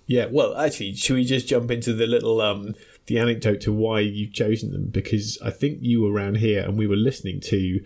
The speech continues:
a compilation album, and one of the songs came on, I can't remember which one it was, but it was a Soulwax track,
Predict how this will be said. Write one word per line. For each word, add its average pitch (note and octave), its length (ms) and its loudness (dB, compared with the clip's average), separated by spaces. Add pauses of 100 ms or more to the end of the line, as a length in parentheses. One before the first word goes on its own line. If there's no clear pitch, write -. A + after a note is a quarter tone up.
(540)
a G2+ 500 0
compilation A#2 680 0
album, F2 440 -4 (520)
and G#2 220 0
one B2 140 2
of A#2 60 2
the G#2+ 80 2
songs G#2+ 260 -2
came G2 200 0
on, F#2+ 80 0
I G2 40 -2
can't - 120 -2
remember G2 200 -2
which F#2 200 0
one F2+ 80 0
it F2 80 -2
was, G2+ 240 0
but - 140 -4
it G2+ 40 0
was G#2 100 -2
a G2+ 40 0
Soulwax G2 340 0
track, - 340 -6